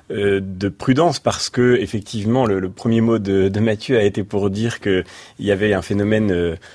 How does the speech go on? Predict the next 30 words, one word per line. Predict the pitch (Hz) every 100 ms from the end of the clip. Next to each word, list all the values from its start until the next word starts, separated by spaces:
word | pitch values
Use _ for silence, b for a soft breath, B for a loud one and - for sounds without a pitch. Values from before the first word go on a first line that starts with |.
| -
qu'on | 104
pouvait | 104 104
rapprocher | 101 - 110 123
du | 104
national-socialisme. | 104 - 113 110 110 107 - 127 143 107
Enfin, | 110
je | 90
crois | -
qu'il | 104
faut | -
faire | 92 90
attention | 90 101 - 117
quand | 95
même | 113 107
à, | 87 - B B -
à |
la | 98
manière | 98 107 120 104
dont | 98 92 98
on, | 90 90
dont | 92 98 -
on, | 95 87 85 85 B B B B _ -
dont | 98 110 104
on | 117
vient | 101 120 120
peut-être, | 110 127 127 - 104
euh, | 95 92
tenter | 110 101 123
d'enfermer, | 107 107 120 110 123 147 156 107
euh, | 95 90 95